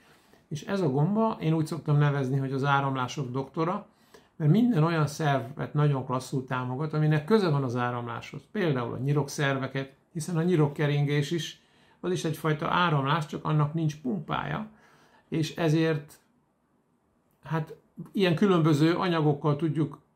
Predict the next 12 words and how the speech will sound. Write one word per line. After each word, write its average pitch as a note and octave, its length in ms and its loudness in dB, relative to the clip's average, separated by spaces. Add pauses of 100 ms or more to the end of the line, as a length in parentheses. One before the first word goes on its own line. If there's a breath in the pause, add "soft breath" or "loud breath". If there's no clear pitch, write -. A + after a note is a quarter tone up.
(120)
segíteni C#3+ 720 2
azt, D3 240 -4
hogy D3 140 -2
a D3 40 0
nyirok D#3 360 4
az - 160 -2
áramoljon, C#3 720 0
és C#3 140 -4
ne D3 200 0
pangjon, B2+ 560 -4
hiszen C#3+ 320 -8
fontos. - 500 -12